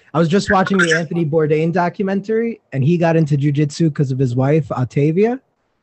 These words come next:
And when they asked Octavia why she got into jujitsu, I think it was, like, Igor Gracie or Renzo was like, "Oh, yeah, she said she wants to be able to kill anybody that hurts her daughter."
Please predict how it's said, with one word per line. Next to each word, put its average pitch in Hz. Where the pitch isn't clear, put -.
And 139
when 156
they 156
asked 165
Octavia 185
why 147
she 151
got 147
into 143
jujitsu, 139
I 127
think 156
it 196
was, 170
like, 139
Igor 202
Gracie 202
or 165
Renzo 170
was 156
like, 143
"Oh, 190
yeah, 190
she 233
said 190
she -
wants 190
to 190
be 175
able 170
to 160
kill 170
anybody 160
that 143
hurts 147
her 147
daughter." 120